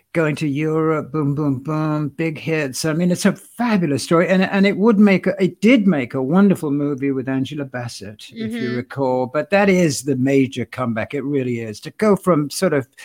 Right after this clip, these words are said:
Speaker 1: this country girl, you know, to create this iconic creature in the eighties is just so sexy and so mature and so wise, you know,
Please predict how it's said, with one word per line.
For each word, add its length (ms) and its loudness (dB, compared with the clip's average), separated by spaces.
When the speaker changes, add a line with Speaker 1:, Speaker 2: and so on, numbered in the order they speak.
Speaker 1:
this 240 -4
country 460 4
girl, 640 2
you 80 0
know, 160 0
to 260 -6
create 680 -2
this 240 -10
iconic 640 -2
creature 460 -6
in 80 -2
the 140 0
eighties 460 -4
is 120 -10
just 300 -8
so 380 -2
sexy 880 -4
and 200 0
so 340 0
mature 960 -2
and 180 -4
so 180 -6
wise, 800 -4
you 100 -2
know, 40 -4